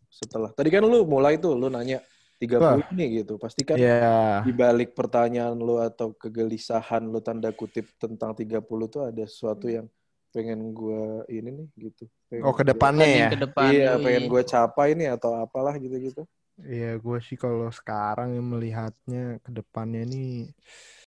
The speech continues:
Speaker 2: ya ini sih baru untuk membangun keluarga gua aja
Speaker 1: Asik.
Speaker 2: ke depan.
Speaker 1: Iya.
Speaker 2: Gimana punya anak ke depannya
Speaker 1: Heeh.
Speaker 2: gimana gitu.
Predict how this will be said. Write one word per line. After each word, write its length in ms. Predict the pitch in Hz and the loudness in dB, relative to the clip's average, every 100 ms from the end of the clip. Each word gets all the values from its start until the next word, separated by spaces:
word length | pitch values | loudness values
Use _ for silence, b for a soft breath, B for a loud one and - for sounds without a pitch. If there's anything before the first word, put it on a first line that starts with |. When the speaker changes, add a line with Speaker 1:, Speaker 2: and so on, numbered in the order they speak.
| _ _ | _ _
Speaker 2:
ya 400 | - 117 107 107 104 | -10 -8 -6 -8 -8
ini 200 | 123 131 | -6 -8
sih 160 | - | -8
baru 360 | 117 104 107 107 - - - | -10 -8 -6 -8 -10 -18 -20
untuk 240 | 117 - - | -18 -16 -10
membangun 440 | 110 107 104 107 | -8 -6 -8 -10
keluarga 640 | 107 110 104 104 107 104 101 _ | -10 -8 -8 -10 -12 -12 -14 _
gua 320 | 120 101 101 | -10 -8 -6
aja 120 | 110 | -8
Speaker 1:
Asik. 120 | 107 | -10
Speaker 2:
ke 20 | 110 | -12
depan. 280 | - 110 110 110 113 117 | -8 -6 -6 -8 -12 -8
Speaker 1:
Iya. 320 | 110 107 107 | -6 -6 -10
Speaker 2:
Gimana 240 | 98 104 98 | -12 -12 -12
punya 300 | - 104 101 98 | -10 -8 -8 -8
anak 240 | 101 101 - | -10 -12 -14
ke 100 | - | -16
depannya 400 | 107 101 104 110 107 | -14 -12 -12 -10 -10
Speaker 1:
Heeh. 80 | 110 | -8
Speaker 2:
gimana 640 | 104 101 104 104 104 104 | -8 -8 -8 -8 -8 -8
gitu. 280 | 101 - - | -10 -14 -18